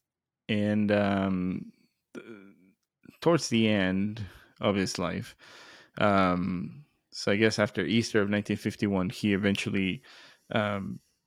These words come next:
fell ill. He got pneumonia, and, um, this was, like, that, the chance that the Chinese had been waiting to get rid of this priest. Um, and he had a blood clot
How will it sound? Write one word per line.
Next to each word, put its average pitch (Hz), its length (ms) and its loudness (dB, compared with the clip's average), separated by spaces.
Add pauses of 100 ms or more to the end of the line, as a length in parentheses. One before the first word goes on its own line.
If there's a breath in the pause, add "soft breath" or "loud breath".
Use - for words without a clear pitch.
(240)
fell 101 240 4
ill. 98 360 2 (120)
He 113 120 -8
got 113 160 6
pneumonia, 101 640 2 (560)
and, 101 520 4
um, - 480 -4
this 104 240 0
was, 101 200 -2
like, 87 180 -2
that, 87 160 -2 (400)
the 85 140 -6
chance 98 500 0
that - 80 -14
the 101 100 0
Chinese 98 520 -2
had 95 160 -2
been 95 160 0
waiting 92 340 0 (520 loud breath)
to 110 80 -8
get 101 200 0
rid 101 140 2
of 90 180 -4 (240)
this 90 240 2
priest. - 460 -2 (760 loud breath)
Um, 101 880 2 (300)
and 110 100 -4
he 113 120 2
had 127 120 6
a 101 60 2
blood 98 380 0
clot - 360 -6